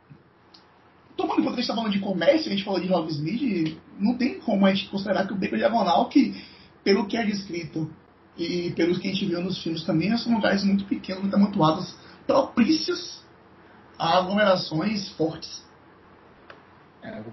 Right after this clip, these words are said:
Speaker 2: beco, o, o beco diagonal é a nossa Avenida sete, né? Ele, ele ia ter que ser fechado.
Speaker 1: <laughs> Eu gostei.
Speaker 2: Não tem jeito, não tem jeito.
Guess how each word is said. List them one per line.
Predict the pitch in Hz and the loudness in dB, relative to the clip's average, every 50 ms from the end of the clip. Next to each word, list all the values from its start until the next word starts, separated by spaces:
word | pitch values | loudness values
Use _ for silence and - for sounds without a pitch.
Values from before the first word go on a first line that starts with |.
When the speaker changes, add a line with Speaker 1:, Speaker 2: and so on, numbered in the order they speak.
| 113 117 | -14 -12
Speaker 2:
beco, | 143 156 170 170 165 - 180 | -10 -10 -10 -10 -10 -8 -8
o, | 175 170 175 170 170 165 165 175 185 - 165 160 | -6 -6 -6 -6 -6 -6 -4 -4 -4 -4 -4 -4
o | 151 | -2
beco | 147 143 151 - - 156 139 | -2 -2 -4 -4 -4 -4 -4
diagonal | 131 135 127 123 120 120 113 110 107 104 101 117 127 151 175 165 131 110 104 - _ _ _ _ - | -2 -2 -2 0 -2 -2 -2 0 -2 0 0 0 0 0 0 -2 -2 -4 -6 -8 _ _ _ _ -18
é | - 113 | -8 -2
a | 123 | 0
nossa | 127 139 143 147 - - 202 | 0 2 2 0 0 2 2
Avenida | 170 160 156 156 156 160 175 196 208 262 302 - - - | 2 2 0 -2 -2 -4 -2 0 0 0 0 0 0 2
sete, | 147 135 135 135 - - 135 | 2 2 2 2 0 0 2
né? | 127 135 - - - - - - | 2 2 0 -2 -4 -6 -10 -6
Ele, | 123 127 135 | -4 0 2
ele | 131 131 123 139 143 139 | 2 4 4 4 4 4
ia | 139 - | 4 2
ter | 226 - - | 2 2 0
que | - | 0
ser | - - - 95 | 0 0 -2 -2
fechado. | - - - - - - - | -2 -4 -6 -6 -8 -8 -4
Speaker 1:
<laughs> | 196 185 220 262 254 208 302 - - - 240 226 - 226 | 4 6 8 8 8 10 8 8 8 6 2 2 0 -2
Eu | 214 | -4
gostei. | 214 220 - - - - 175 156 - - - - 453 - - - | -4 -4 -4 -6 -8 -12 -12 -12 -12 -14 -8 -6 -6 -6 -2 0
Speaker 2:
Não | 262 - 123 160 - | 2 4 6 4 4
tem | 254 196 175 170 | 4 4 4 4
jeito, | 156 147 139 131 127 117 120 - - 127 | 2 0 0 0 0 -2 -2 -2 -2 -2
não | 113 - 123 | -2 0 2
tem | 147 151 147 143 135 | 6 6 8 8 8
jeito. | 131 123 110 104 - - | 8 6 4 2 -2 -4